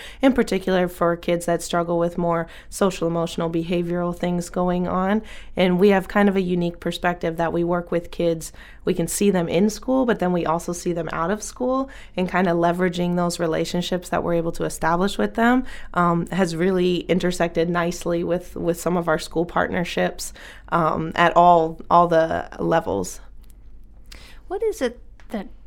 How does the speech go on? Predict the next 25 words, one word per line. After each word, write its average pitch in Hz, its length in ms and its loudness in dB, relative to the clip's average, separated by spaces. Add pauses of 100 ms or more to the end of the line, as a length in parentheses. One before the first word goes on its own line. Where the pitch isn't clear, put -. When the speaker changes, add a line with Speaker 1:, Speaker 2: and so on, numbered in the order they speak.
(160)
Speaker 2:
education 202 840 -2
actually 196 380 -8
does 180 520 -10
for - 300 -8
kids? - 480 -18
I 233 60 0
know 233 120 4
this 226 120 -4
is 196 60 -6
a 185 60 -4
very 196 440 -2
basic 185 380 -4
question, - 580 -10 (260)
but 202 120 -4
I, 196 240 -4
but 208 140 -4
I'm 214 140 -4
interested 190 520 -8
in 180 280 -6
what 196 200 -4 (500)
your 214 380 -4 (280)
ideas 175 500 -14
are 190 200 -10
about 190 240 -10
this. - 380 -16